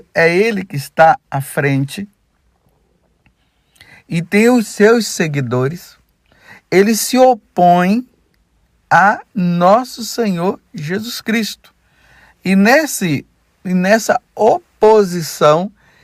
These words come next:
eles acabam odiando, odiando Jesus e odiando a nação católica. Assim como tem o mundo com a sua nação,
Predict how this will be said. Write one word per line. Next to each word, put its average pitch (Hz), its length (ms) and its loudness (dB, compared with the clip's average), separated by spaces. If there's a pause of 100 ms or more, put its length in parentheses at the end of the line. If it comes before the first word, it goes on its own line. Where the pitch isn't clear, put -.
(180)
eles 170 280 -4
acabam 165 680 0 (580)
odiando, 156 920 0
odiando 175 720 -2
Jesus 165 640 -6 (520)
e 220 160 0
odiando 254 1000 2
a 240 160 2
nação 262 680 -2
católica. 220 1000 0 (1600)
Assim 226 340 -6
como 170 260 -6
tem 147 420 -2 (600)
o 196 120 0
mundo 160 600 0 (440)
com 156 100 0
a 151 120 4
sua 156 400 0
nação, 151 840 0